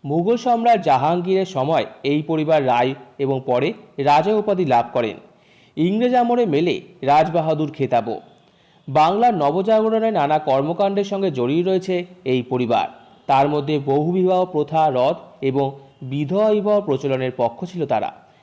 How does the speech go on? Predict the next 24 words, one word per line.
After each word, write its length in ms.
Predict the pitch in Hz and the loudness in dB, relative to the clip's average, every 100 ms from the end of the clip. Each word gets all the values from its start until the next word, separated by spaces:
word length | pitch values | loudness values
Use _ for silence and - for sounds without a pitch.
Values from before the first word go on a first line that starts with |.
| - | -4
এই 180 | 151 165 | 0 0
পরিবারের 440 | 175 165 165 160 | 2 2 2 0
সঙ্গে 280 | 160 156 151 | -2 -2 -2
জড়িয়ে 340 | 131 127 160 208 | -2 -2 0 0
আছে 200 | 196 127 - - - | -2 -6 -8 -18 -8
ঈশ্বরচন্দ্র 680 | 160 170 220 214 214 202 190 | -6 -4 -4 -4 -4 -2 -4
বিদ্যাসাগরের 720 | 135 127 123 127 127 127 123 | -4 -4 -2 -4 -4 -4 -4
স্মৃতিও। 420 | 127 113 117 110 - _ _ _ - | -4 -8 -6 -8 -10 _ _ _ 0
তাদেরই 380 | 135 135 135 127 | 2 2 0 0
উদ্যোগে 500 | 131 135 196 131 - - _ _ | -2 -2 -2 -2 -8 -16 _ _
চকদিঘিতে 680 | 175 165 185 190 214 220 220 214 - | 0 2 2 -2 -4 0 0 0 -2
অ্যাংলো 400 | 139 147 170 202 | -2 0 0 -2
সংস্কৃতি 500 | 202 185 180 185 196 | -2 -4 -4 -6 -4
অবৈতনিক 680 | - 135 135 175 180 180 180 | 0 0 2 0 0 -2 -4
স্কুল 200 | - 151 | -6 -4
তৈরি 260 | 160 127 127 | -2 -2 0
হয়েছিল 300 | 165 175 180 98 - - | -2 -2 -4 -6 -10 -4
আঠেরোশো 560 | 131 131 139 143 139 135 135 - | 0 0 0 0 0 -4 -6 -14
সাতান্ন 500 | - - 160 165 139 117 | -12 -4 -2 -2 -4 -4
নাগাদ। 320 | 110 107 92 - _ _ _ _ _ _ _ - | -6 -4 -6 -10 _ _ _ _ _ _ _ -4
এই 140 | 170 208 | -2 -2
স্কুলটির 400 | - 240 240 170 | -4 -4 -2 0
বর্তমান 480 | 135 139 196 208 208 | 0 0 0 0 0
নাম 260 | 202 208 | 0 -2